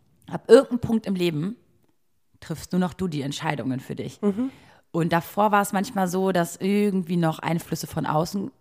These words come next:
Speaker 1: da waren, die dich irgendwie in eine Richtung gelenkt haben.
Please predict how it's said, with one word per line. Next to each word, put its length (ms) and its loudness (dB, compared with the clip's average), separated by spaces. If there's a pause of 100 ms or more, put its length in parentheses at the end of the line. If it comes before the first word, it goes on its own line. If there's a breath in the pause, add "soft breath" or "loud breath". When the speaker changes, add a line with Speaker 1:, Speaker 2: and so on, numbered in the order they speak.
(260)
Speaker 1:
da 300 0
waren, 460 2
die 160 -6
dich 320 -6
irgendwie 460 -2 (380)
in 120 -6
eine 240 -2
Richtung 260 -4
gelenkt 340 -4
haben. 280 -6